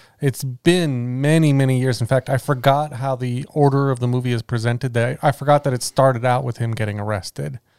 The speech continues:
So I, you know, didn't remember all that.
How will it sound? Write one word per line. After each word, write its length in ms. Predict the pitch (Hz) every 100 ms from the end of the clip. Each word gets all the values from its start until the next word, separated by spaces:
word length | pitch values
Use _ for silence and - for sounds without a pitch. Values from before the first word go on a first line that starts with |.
| _ _ _ _
So 480 | - - 131 120 127 -
I, 320 | 147 160 165 -
you 120 | 151
know, 260 | 131 120 _ _ _ -
didn't 220 | 190 190
remember 300 | 160 160 156
all 100 | 147
that. 260 | 143 143